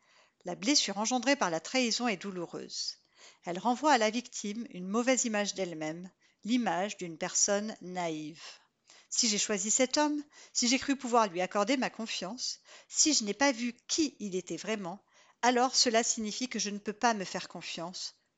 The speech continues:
que je suis naïve. J'ouvre ici une parenthèse sur les victimes de viols conjugaux. Celles qui viennent consulter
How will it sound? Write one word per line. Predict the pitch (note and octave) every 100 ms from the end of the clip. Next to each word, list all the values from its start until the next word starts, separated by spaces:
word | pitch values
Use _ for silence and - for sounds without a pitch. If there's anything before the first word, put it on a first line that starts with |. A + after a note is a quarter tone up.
| _
que | C4+
je | A3
suis | F#3+ - - G3 G#3+ _
naïve. | F3 F#3 F3 D3+ C#3+ D3+ - - _ _ _ _ _ _ _ _ _ _ _ _ _ _
J'ouvre | - F4 D#4+
ici | G#3 -
une | D4 G3
parenthèse | C#4+ A3+ F#3+ F#3 F#3
sur | - F#3
les | D#3+
victimes | E3+ A3+ - B3+ C#4
de | G#3+
viols | D#3+ F#3 B3+ B3
conjugaux. | A#3 G#3+ - - - - - - - _ _ _ _ _ _ - - -
Celles | - F4+ E4+ C#4
qui | -
viennent | F3+ C#4+ D4+ C4
consulter | G3 - B3 - D4+ D4+